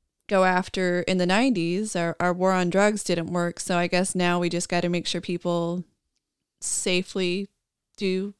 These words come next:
drugs that they can O D on. I don't quite get that one, but okay.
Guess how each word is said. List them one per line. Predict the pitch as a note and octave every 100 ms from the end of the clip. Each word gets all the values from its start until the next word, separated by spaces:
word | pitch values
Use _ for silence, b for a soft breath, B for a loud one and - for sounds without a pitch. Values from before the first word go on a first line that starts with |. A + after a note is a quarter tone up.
| _
drugs | - G3 G3 G#3 -
that | G#3
they | G#3
can | G3+ G#3
O | G#3 G#3
D | A3 A#3
on. | A#3 A#3+ - _ _
I | E3+
don't | E3+ F3 - - _
quite | - F3+ -
get | G3 G3
that | G#3 F#3+
one, | A3+ A#3
but | F#3+
okay. | F3 A#3+ F3 F3+